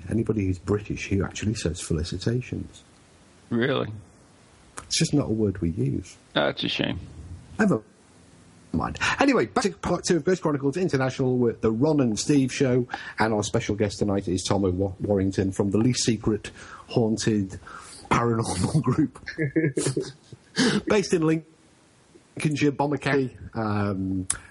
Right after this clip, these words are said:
Speaker 1: which was the home of the Royal Air Force throughout World War Two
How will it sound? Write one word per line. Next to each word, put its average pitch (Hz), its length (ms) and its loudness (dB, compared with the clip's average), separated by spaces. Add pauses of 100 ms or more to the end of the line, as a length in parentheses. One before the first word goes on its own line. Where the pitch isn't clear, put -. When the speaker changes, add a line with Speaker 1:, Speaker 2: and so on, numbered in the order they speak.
Speaker 1:
which - 260 -4
was 107 240 0
the 104 100 0
home 117 240 0
of 101 120 -4
the 101 540 0
Royal 101 400 2
Air 101 100 2
Force 98 500 0
throughout 90 380 0
World 87 200 0
War 85 180 0
Two 92 340 2